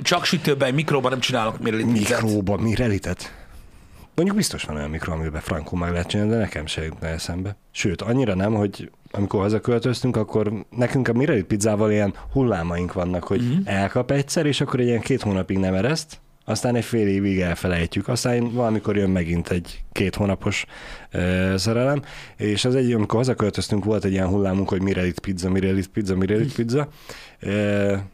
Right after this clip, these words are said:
Speaker 2: és már pont véget ért a hullám, viszont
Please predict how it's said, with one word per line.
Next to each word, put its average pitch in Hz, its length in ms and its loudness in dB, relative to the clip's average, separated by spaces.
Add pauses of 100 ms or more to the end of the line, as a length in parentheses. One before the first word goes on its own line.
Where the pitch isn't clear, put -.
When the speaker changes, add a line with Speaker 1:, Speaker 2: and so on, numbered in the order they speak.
(920)
Speaker 2:
és 104 100 -2
már 135 120 2
pont 160 200 0
véget 107 300 2
ért 101 180 0
a 107 40 2
hullám, 113 580 2
viszont 117 480 0